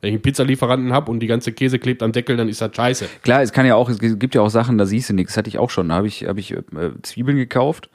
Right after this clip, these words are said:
Speaker 2: die erste Zwiebel angeschnitten, die hat von innen geschimmelt. Hab ich mir gedacht, gut, shit drupp, ne? Hast ja noch ein halbes Kilo so ungefähr.
Speaker 1: Ja,
Speaker 2: Und war bei
Speaker 1: hast
Speaker 2: der
Speaker 1: du
Speaker 2: zweiten
Speaker 1: nicht.
Speaker 2: und dritten aber auch so. Und hab ich mir gedacht, so, nee.
Speaker 1: Nee.
Speaker 2: Da bin ich tatsächlich zurückgegangen und hab gesagt, pass auf, ihr habt davon drei Zwiebeln angeschnitten, die waren alle schimmelig.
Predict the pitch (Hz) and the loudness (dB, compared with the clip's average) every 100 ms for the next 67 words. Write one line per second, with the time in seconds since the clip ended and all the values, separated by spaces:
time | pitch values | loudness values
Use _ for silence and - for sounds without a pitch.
0 | - _ - 120 - - 117 110 107 135 | -20 _ -2 -2 -2 0 2 4 4 2
1 | 127 131 123 113 117 107 117 110 113 95 | 2 2 2 0 0 0 2 2 2 0
2 | 82 98 - 95 107 101 - 123 - - | -2 -6 -10 -2 2 2 0 -6 -6 -10
3 | - 113 101 90 95 110 110 - 95 90 | -6 -4 -2 -2 0 0 0 -2 -2 0
4 | 87 87 - - 92 90 85 90 - 82 | 0 0 -2 -4 -4 -4 -4 -6 -4 -6
5 | 82 - 131 135 - 107 110 104 113 127 | -8 -14 -8 -4 2 4 4 2 4 4
6 | 131 120 127 131 123 110 104 156 - 95 | 4 2 2 2 4 4 4 2 2 0
7 | 139 156 98 110 131 127 131 147 156 143 | 0 -2 -4 -2 0 0 0 -2 0 0
8 | 92 _ _ _ _ _ _ _ _ _ | -2 _ _ _ _ _ _ _ _ _
9 | _ _ - 131 _ - 110 151 - 120 | _ _ -12 -12 _ -2 2 2 2 0
10 | 147 165 175 131 151 156 131 139 127 - | 0 0 -4 -2 0 2 2 2 0 0
11 | 117 117 113 110 160 - - - 117 120 | -2 0 0 2 0 -2 -12 -8 -6 -4
12 | 131 127 156 - 165 165 156 143 147 143 | -2 0 -2 -2 -2 0 0 0 -4 -4
13 | 156 147 131 139 143 - 117 85 78 | -4 -2 0 0 -2 -2 -4 -4 -8